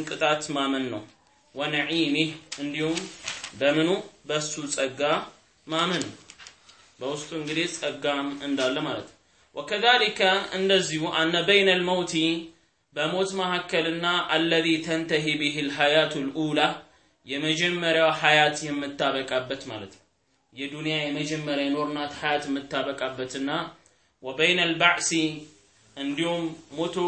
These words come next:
በመቀስቀስ መካከል አለዚ ተብደ-፣ ተብ-፣ ተብተዲ ቢሂ አልሐያቱ ታኒያ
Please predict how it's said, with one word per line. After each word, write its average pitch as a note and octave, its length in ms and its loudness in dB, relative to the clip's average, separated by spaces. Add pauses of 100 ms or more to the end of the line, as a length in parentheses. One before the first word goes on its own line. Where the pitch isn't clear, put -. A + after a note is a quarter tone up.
(160)
በመቀስቀስ D#3 840 0
መካከል D3+ 500 0 (560)
አለዚ E3 440 4 (200)
ተብደ-፣ F3+ 460 2 (300)
ተብ-፣ E3 280 -4 (380)
ተብተዲ E3 500 -2 (600)
ቢሂ D#3+ 260 2 (440)
አልሐያቱ D#3 600 4 (120)
ታኒያ D3+ 440 2